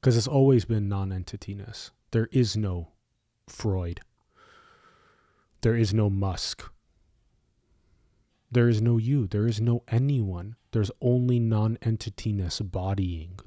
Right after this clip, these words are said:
There's only wholeness. It's so, it's too simple. It's too ordinary. And there's, me is too attached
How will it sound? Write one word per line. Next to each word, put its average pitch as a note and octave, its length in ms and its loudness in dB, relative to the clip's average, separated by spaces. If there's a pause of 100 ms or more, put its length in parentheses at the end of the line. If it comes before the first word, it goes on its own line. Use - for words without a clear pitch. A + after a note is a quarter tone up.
There's F2+ 220 -6 (120)
only G#2+ 300 -2
wholeness. B2 680 -6 (2500)
It's - 160 -6
so, B2+ 500 2
it's - 280 -12
too - 280 -4
simple. B2 480 0
It's - 180 -10
too - 340 -6
ordinary. F#2 760 -4
And G#2 100 -4
there's, G2 240 -4 (260)
me A#2 320 2
is A#2+ 140 0
too - 320 0
attached G#2 640 -4